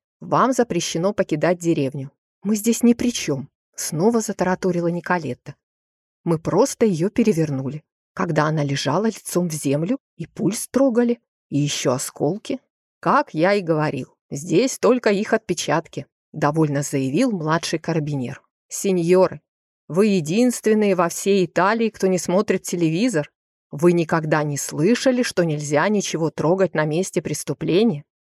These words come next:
Трудно поверить". "Разве это преступление?" опомнилась Пенелопа. "Это несчастный случай". "А вот это мы узнаем от медика-легаля.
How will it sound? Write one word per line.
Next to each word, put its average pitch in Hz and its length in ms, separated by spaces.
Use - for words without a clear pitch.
Трудно 262 420
поверить". 180 640
"Разве 139 540
это 139 200
преступление?" 147 920
опомнилась 151 680
Пенелопа. 165 600
"Это 147 260
несчастный 254 640
случай". - 580
"А 185 160
вот 254 200
это 262 200
мы 240 140
узнаем 220 420
от 202 160
медика-легаля. 180 880